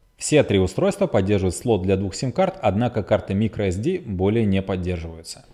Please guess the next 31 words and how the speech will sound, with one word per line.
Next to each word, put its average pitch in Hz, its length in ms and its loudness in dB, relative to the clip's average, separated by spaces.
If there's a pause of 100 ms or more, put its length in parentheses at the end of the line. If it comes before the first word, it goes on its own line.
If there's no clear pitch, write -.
(140)
Для 95 200 4
топовой 120 320 2
модели 98 300 4
S 95 80 2
двадцать 104 260 0
один 101 240 -2
Ultra 117 280 0
поддерживается 95 600 0
самый 101 320 -2
максимальный 90 720 -2
экран 85 320 -4 (200)
с - 120 -14
разрешением 98 520 0
три 104 180 -2
двести 90 360 0
на 85 140 -4
тысячу - 320 -8
четыреста 87 380 -8
сорок. 92 480 -2 (420)
Модель 117 320 4
двадцать 123 320 0
один 110 220 -2
плюс 127 420 -2
поддерживает 104 760 0
экран 95 480 0
две 120 160 -2
четыреста 107 420 -4
на 92 120 -2
тысячу - 340 -4
восемьдесят 170 580 -4
пикселей, 139 460 -4